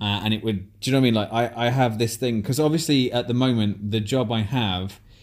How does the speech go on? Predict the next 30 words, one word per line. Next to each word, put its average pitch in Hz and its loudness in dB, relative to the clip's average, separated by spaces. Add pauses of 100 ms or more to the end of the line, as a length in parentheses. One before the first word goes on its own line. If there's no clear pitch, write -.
(480)
is, 107 4
I, 110 0
it's 110 -2
an 113 0
entry-level 107 0
position. 95 -2
I'm 98 -2
a 95 -2
sales 107 -2
assistant 98 -6
in 92 -8
a 92 -6
shop. 90 -8 (480)
I 113 0
was 139 6
a 135 2
supervisor, 104 0
and 110 0
my 107 2
supervisor 113 0
position 104 0
was 101 0
the 104 -6
first 110 -2
time 110 -2
I've 104 -2
ever 113 0
been 101 0
promoted 98 -2
with 95 -4